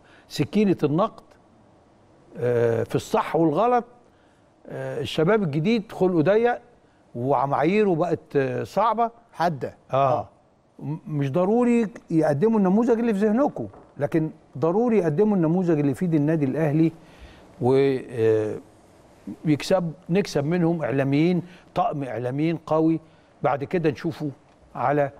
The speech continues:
Speaker 1: آه، منصات أخرى.
Speaker 2: إن شاء الله كل التوفيق لأحمد أسامة ومحمد فارس في الأهلي خط أحمر بكرة ابتداء من العاشرة مساء، وزي ما المهندس عدلي قال بالراحة،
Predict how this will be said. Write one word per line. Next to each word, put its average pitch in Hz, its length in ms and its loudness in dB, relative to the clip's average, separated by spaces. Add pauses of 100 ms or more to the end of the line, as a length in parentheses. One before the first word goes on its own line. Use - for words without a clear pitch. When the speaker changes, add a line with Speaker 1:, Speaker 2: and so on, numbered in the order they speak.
(340)
Speaker 1:
آه، 127 60 -4
منصات 127 560 -4
أخرى. - 260 -10 (420)
Speaker 2:
إن 147 80 2
شاء 202 160 2
الله 208 140 2
كل 196 260 -2
التوفيق 170 600 -2 (120)
لأحمد 151 400 0
أسامة 165 340 0
ومحمد 151 380 -2
فارس 151 360 0
في - 80 -8
الأهلي 151 260 2
خط - 260 -4
أحمر 190 280 0
بكرة 156 400 -2
ابتداء 160 540 0 (420)
من 180 160 2
العاشرة 165 520 0
مساء، 180 420 -2
وزي 160 220 0
ما 165 80 -2
المهندس 147 360 -2
عدلي 147 400 0
قال 165 140 0 (560)
بالراحة، 151 400 -2